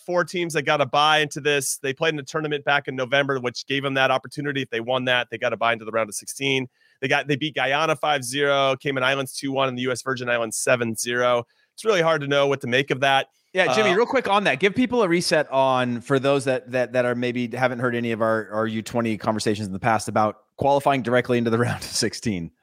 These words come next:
Speaker 2: uh, for this tournament.
Speaker 1: Yeah, it's, it's, there's
Speaker 2: So
Speaker 1: four
Speaker 2: basi-,
Speaker 1: teams.
Speaker 2: ba-, yeah, no, so basically, uh, the teams that didn't have to play in the group stages here.
Speaker 1: Yeah, so, so I, I'm,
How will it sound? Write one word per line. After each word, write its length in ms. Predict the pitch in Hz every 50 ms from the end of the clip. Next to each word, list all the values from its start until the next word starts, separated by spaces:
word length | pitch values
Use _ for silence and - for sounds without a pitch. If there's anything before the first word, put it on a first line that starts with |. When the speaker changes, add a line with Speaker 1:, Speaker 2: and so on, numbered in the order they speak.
| _ -
Speaker 2:
uh, 300 | 110 113 110 101 95 90
for 220 | - - 107 104
this 120 | 92 92 -
tournament. 340 | - 117 101 87 80 67 - _ _ _ _ _ _ _ _ _ _ _ _ _
Speaker 1:
Yeah, 340 | - 208 277 311 311 285 254
it's, 220 | 226 214 - - -
it's, 420 | 208 233 220 - - - - - _ _ _ _ _ _ _ -
there's 300 | 175 170 208 214 214 -
Speaker 2:
So 120 | - 175
Speaker 1:
four 80 | 160 202
Speaker 2:
basi-, 200 | 208 - - 269
Speaker 1:
teams. 120 | 254 202
Speaker 2:
ba-, 280 | 214 202 - - - 151
yeah, 200 | 156 143 117 117
no, 100 | 147 151 - -
so 160 | 135 - 170
basically, 560 | 143 127 185 190 185 180 - 160 170 160 143
uh, 60 | 131 135 - _ - 151 151
the 140 | 143 139 143
teams 280 | - 175 180 165 147 147
that 120 | 139 123
didn't 280 | 156 156 147 143 139 - -
have 180 | 139 147 135 -
to 80 | 131
play 200 | - - 147 139
in 80 | 131 120
the 60 | 117
group 160 | 95 127 107
stages 340 | - - 104 98 87 90 -
here. 280 | - 92 85 80 - _ _ _ _ _ _ _ -
Speaker 1:
Yeah, 260 | 202 254 277 277 220
so, 280 | 160 - 233 233 226
so 320 | 220 - 240 226 214 - - _ _ -
I, 120 | 202 226 190 202
I'm, 80 | 196